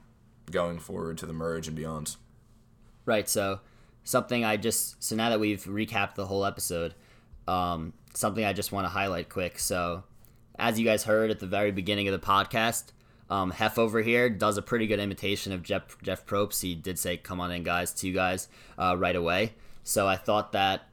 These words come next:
Speaker 2: a good way to end this episode would be to have him do some, uh, Jeff Probst imitations just to end it off. So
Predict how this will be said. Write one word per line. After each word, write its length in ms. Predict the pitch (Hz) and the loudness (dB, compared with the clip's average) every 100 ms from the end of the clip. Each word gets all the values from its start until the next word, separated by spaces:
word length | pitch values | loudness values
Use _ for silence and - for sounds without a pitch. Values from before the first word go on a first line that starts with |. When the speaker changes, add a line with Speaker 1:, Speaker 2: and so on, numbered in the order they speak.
| - | -10
Speaker 2:
a 80 | 87 | -6
good 180 | 90 104 | -2 0
way 200 | 98 98 | 2 2
to 120 | 98 | 2
end 160 | 92 95 | -2 -2
this 120 | - | -2
episode 420 | 101 - - 87 | -2 -2 -2 -2
would 140 | 87 82 | -2 -4
be 200 | 90 87 | -4 -4
to 480 | - 90 90 87 80 - _ - - | -4 -4 -2 -2 -6 -10 _ -20 -8
have 280 | 90 92 87 | -2 -2 -2
him 220 | 92 87 | -6 -4
do 200 | 82 92 | -4 -4
some, 320 | - 92 76 - - | -2 -4 -8 -6 -2
uh, 260 | 90 87 | 0 -2
Jeff 280 | 82 95 - | -2 -6 0
Probst 280 | 107 104 - | 0 2 -2
imitations 600 | 92 87 90 - 90 85 | -6 -4 -6 -4 -8 -6
just 200 | 90 - | -8 -6
to 60 | |
end 160 | 85 87 | -6 -4
it 80 | 87 | 0
off. 280 | 95 87 - | 0 0 -4
So 380 | 92 85 85 | -2 -2 -4